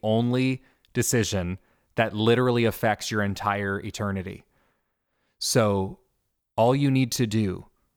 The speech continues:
to know Jesus as your Savior is come to him. You need to confess with your mouth and believe in your heart that Jesus is Lord, that he is the one true living God.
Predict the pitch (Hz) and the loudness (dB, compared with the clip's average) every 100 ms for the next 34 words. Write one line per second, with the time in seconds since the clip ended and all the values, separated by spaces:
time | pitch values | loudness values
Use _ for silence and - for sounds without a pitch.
0 | _ _ _ _ - - 120 107 110 120 | _ _ _ _ -4 2 4 4 4 4
1 | 107 113 117 113 110 101 98 90 101 95 | 2 0 0 0 0 0 -2 -2 -2 -2
2 | 90 - - _ _ _ _ _ - 123 | -6 -12 -16 _ _ _ _ _ -2 -2
3 | - - 110 110 107 92 90 107 _ _ | 0 0 0 0 -2 -4 -6 -10 _ _
4 | _ _ _ _ _ _ _ _ _ 123 | _ _ _ _ _ _ _ _ _ 0
5 | 127 120 117 - 127 110 - 104 - 113 | 2 4 2 0 0 0 -2 -4 0 -2
6 | 110 - 131 139 120 98 117 - - _ | 0 -2 -4 -2 -2 -2 -2 -8 -20 _
7 | _ _ _ _ _ - 117 107 104 101 | _ _ _ _ _ -2 0 2 0 2
8 | 110 120 131 123 101 113 101 127 110 98 | 0 2 2 2 2 0 0 -2 -4 -4
9 | 95 107 117 123 139 113 107 98 101 127 | -2 -2 -2 -2 -2 0 2 2 0 -4
10 | _ _ _ _ - 113 98 120 104 101 | _ _ _ _ -2 0 2 2 2 0
11 | 98 95 107 123 - 127 113 110 123 113 | 2 2 2 0 0 0 2 2 2 2
12 | 95 95 120 | 0 0 -4